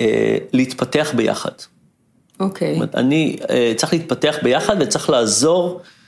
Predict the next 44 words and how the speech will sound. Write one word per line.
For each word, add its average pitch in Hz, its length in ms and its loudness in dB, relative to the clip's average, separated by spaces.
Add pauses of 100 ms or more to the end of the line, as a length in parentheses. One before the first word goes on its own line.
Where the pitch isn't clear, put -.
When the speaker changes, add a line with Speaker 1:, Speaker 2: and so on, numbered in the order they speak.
(580)
Speaker 1:
אה, 120 240 2
ל-, 160 140 2 (100)
ל-, 131 220 0
לשתף 196 500 0
אחד 160 240 0
את 160 100 0
השני 147 300 2
ב-, 127 120 0
ב-, 117 280 -2
באופן 147 320 2
עמוק, 127 320 2
ואם 127 140 2
מישהו, 170 560 2
משהו 143 140 2
שאנחנו 165 200 2
עושים 143 160 0
פשוט 143 200 -4
לא 139 140 4
מעניין 135 440 2
אותו. 104 220 -4 (1200)
נכון? 135 240 -2
זאת 120 40 0
אומרת, 127 180 0
אם, 147 220 2 (120)
אם 139 280 2 (140)
הבחורה 113 460 0
הזאת 117 160 -2
שכתבה 127 380 -2
לנו 120 300 2
אומרת, 113 540 0 (480)
"אני 139 340 0
ממש 131 640 2
אוהבת 127 160 0
את - 60 -6
הקריירה 113 360 0
שלי, - 120 -4
ממש 117 200 -2
מעניין 123 340 2
אותי, 123 360 0
אני 117 100 2
מתעסקת 120 520 0
בזה 110 220 2
Speaker 2:
מהמם. 190 100 2
Speaker 1:
וזה", 196 280 0